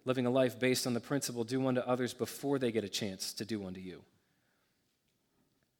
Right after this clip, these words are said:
Why do some work so hard to promote relativism? They say, "No one can make me feel guilty. I define my own moral values."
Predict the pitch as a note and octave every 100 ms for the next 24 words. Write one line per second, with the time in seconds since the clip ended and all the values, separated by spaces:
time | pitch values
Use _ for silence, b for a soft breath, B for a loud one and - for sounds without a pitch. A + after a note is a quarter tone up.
0 | _ A#2 C#3+ F3+ G3+ F#3 F3+ E3+ - D3+
1 | C#3 D3 C#3+ B2+ - B2+ C#3 G#2 A2 C#3
2 | B2 G#2 G#2 F#2+ F2 A2 A2 - A#2 A2
3 | D#3 E3+ D#3+ D3 C#3 C3+ A2+ A2 B2+ -
4 | B2 A2+ A2+ A#2+ A#2+ C3+ B2+ C#3+ - C#3+
5 | C#3+ C#3 C#3+ C#3+ C3+ A#2 G#2 G2 G#2 F#2
6 | - F2 -